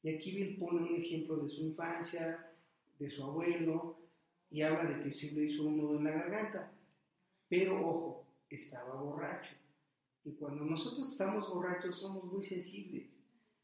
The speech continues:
Y de repente nos da por llorar y, y no podemos hablar y hacemos unos ridículos.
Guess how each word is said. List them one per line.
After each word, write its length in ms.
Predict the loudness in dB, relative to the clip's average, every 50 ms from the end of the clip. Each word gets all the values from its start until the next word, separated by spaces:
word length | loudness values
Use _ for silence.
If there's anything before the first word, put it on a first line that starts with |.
| _ _
Y 80 | -4
de 60 | -2 -2
repente 500 | 0 -2 0 0 0 0 0 2 0 0
nos 180 | 2 2 0
da 200 | 0 -2 -2 -2
por 200 | -2 -2 -2 -2
llorar 640 | -2 -2 -2 -4 -4 -2 -2 -2 0 0 0 -2 -2 -4 -8 -10 -12 -18 -20 -20 _
y, 40 | -4
y 40 | 0
no 180 | 2 2 2 2
podemos 400 | 2 2 2 2 0 -2 -4 -6
hablar 520 | -8 -8 -6 -4 -2 -2 0 0 0 0 -2
y 40 | -4
hacemos 380 | -4 -4 -6 -6 -6 -4 -2
unos 260 | -2 -2 0 -2 -4
ridículos. 960 | -6 -8 -10 -10 -10 -10 -10 -10 -10 -6 -4 -2 0 0 0 -2 -4 -12 -20